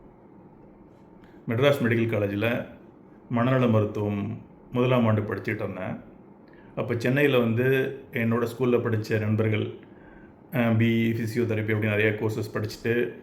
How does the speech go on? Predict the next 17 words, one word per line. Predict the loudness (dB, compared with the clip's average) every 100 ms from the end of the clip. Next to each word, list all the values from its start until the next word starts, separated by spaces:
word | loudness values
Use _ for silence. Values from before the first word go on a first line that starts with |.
| -20 -8
சில | -4 0
பேர் | 4
வேலை | 4 2
பண்ணிட்டு | 2 0 0
இருந்தாங்க, | -4 -2 -2
சில | -2 -2
பேர் | -2 -2 -2
பி | -2
ஜி | -2
படிச்சுட்டு | -2 -4 -6 -8
இருந்தாங்க. | -8 -10 -8 -10 -10 -20 -20 -20 -20 -20 -20 -2
எல்லாரும் | 4 4 4
என்னை | 4
ஒரு | 4 4 2 0 -4 -10 -4
நிகழ்ச்சிக்கு | 2 2 2 -4
கூட்டிகிட்டு | -4 -2 -2 -2
போயிருந்தாங்க. | -6 -6 -10 -12 -10 -12